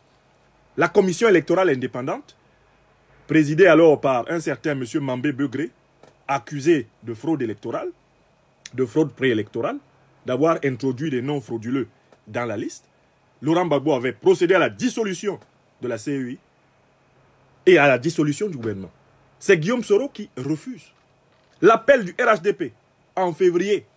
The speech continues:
février deux mille dix, un appel à la guerre civile contre Laurent Gbagbo. Nous sommes les historiens de la politique ivoirienne de ces soixante dernières années. Nous avons donc vu le R D R appeler à des manifestations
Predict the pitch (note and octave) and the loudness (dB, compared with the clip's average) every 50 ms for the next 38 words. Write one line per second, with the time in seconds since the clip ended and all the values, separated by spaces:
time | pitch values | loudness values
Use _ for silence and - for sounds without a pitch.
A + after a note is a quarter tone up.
0 | _ _ _ _ _ _ _ _ _ _ _ _ _ - - G#3+ G#3 F#3 G3+ A3 | _ _ _ _ _ _ _ _ _ _ _ _ _ -2 0 0 0 0 -2 -2
1 | A3+ A3+ F3 - _ _ _ _ _ _ _ _ _ A2+ G#2+ F#3+ G3+ F#3+ F#3+ E3+ | 0 0 -2 -2 _ _ _ _ _ _ _ _ _ -6 -2 -2 0 0 -2 -4
2 | C#3+ C3 G3 - - - _ _ _ _ _ _ - G#3+ G#3+ F#3+ E3+ D3 - G3+ | -4 -6 -12 -16 -18 -20 _ _ _ _ _ _ -4 -2 -2 -2 -2 -4 -4 -4
3 | G#3+ A3 - D3 C3+ B2+ B2+ D#3 G#3+ G#3+ - - E3 D3 F#3 A3+ A3 - A3 G3+ | -6 -6 -6 -6 -6 -4 -4 -4 -4 -4 -6 -12 -14 -14 -14 -14 -14 -12 -12 -10
4 | - D3 C#3+ D#3 F3+ F#3+ F3 E3 D#3 E3+ A3+ A#3+ _ _ _ _ _ _ _ _ | -8 -8 -8 -8 -8 -10 -12 -14 -14 -16 -20 -20 _ _ _ _ _ _ _ _
5 | _ _ - C4+ E4 D4+ - D4+ C4+ G3+ - _ _ _ _ _ _ _ _ _ | _ _ -6 -6 -4 -2 -2 -2 -4 -4 -6 _ _ _ _ _ _ _ _ _
6 | _ _ _ _ _ D#3 E3 F3 - D#3+ F#3 - - - G3 G3+ A3 C4 E4+ E4 | _ _ _ _ _ -2 -2 -2 -2 -4 -10 -10 -10 -8 -8 -8 -6 -8 -8 -10
7 | D#4 - _ _ _ _ _ _ _ _ C3+ C3 F#3 E3 D3+ - D#3+ D3 D3 - | -10 -14 _ _ _ _ _ _ _ _ -6 -6 -6 -6 -6 -6 -6 -6 -6 -8
8 | G#3+ - - B2 G2+ G#2 G#2+ G2+ A#2 A#2 G2 F2 _ _ _ _ _ _ _ _ | -12 -16 -16 -14 -12 -12 -10 -10 -10 -12 -14 -16 _ _ _ _ _ _ _ _
9 | _ _ _ _ _ _ _ _ - D#3 D3+ - G3+ F#3+ - - F#3+ - F3 E3+ | _ _ _ _ _ _ _ _ -4 -4 -2 -2 -2 -4 -4 -4 -4 -4 -6 -6
10 | D3 C#3 B2+ C3 C#3+ D3+ D3+ A#2 B2+ C#3+ G#3+ D#4 F4 _ _ _ _ _ _ _ | -4 -4 -4 -4 -6 -8 -10 -12 -14 -14 -16 -16 -20 _ _ _ _ _ _ _
11 | _ _ _ _ _ _ _ _ _ - G3+ C#4 C#4 A#3+ B3+ C4+ C4+ C4 C4+ C4 | _ _ _ _ _ _ _ _ _ 0 2 4 6 6 6 6 6 4 4 4
12 | G3 G3 C#4 C#4+ A#3 F#3+ G3+ A#3+ B3 A3 G3+ G#3 A3 A3 A3 G#3 F3+ C3+ F2+ - | 4 4 4 6 6 6 4 4 0 -6 -2 0 0 2 2 0 -2 -6 -8 -10
13 | _ _ _ _ _ _ _ _ _ _ _ _ _ _ _ _ _ _ _ _ | _ _ _ _ _ _ _ _ _ _ _ _ _ _ _ _ _ _ _ _
14 | _ _ _ _ _ _ - G3 G3+ - - - A3+ A#3+ C#4 C#4 A3+ F3 F3 F3 | _ _ _ _ _ _ 0 0 0 0 0 0 2 4 4 4 4 4 4 4
15 | F#3+ F#3+ F#3 - F#3+ E3+ - - F3 E3 - - A#3+ B3 - | 4 2 2 2 -2 -2 -2 -4 -6 -6 -6 -8 -8 -10 -10